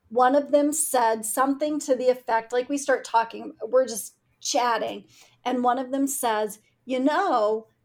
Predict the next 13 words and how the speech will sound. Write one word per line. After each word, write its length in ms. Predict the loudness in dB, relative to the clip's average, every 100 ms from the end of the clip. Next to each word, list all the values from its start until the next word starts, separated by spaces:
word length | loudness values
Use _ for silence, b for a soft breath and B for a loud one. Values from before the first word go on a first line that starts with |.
| _ _ -2
um, 540 | 0 0 0 -4 -8 -14 _ _ _ _ _ -20 -20 _ 2
they, 680 | 4 6 4 2 0 -4 -16 -20 -2
they 280 | 6 6
were 140 | 8 6
able 220 | 4 2
to 120 | 0
do 200 | -2 -4
D 280 | -2 0 0
N 100 | 0
A 440 | 0 0 -2 -2 -2
and 140 | -2
they 240 | -2 -6 0
figured 360 | 0 2 4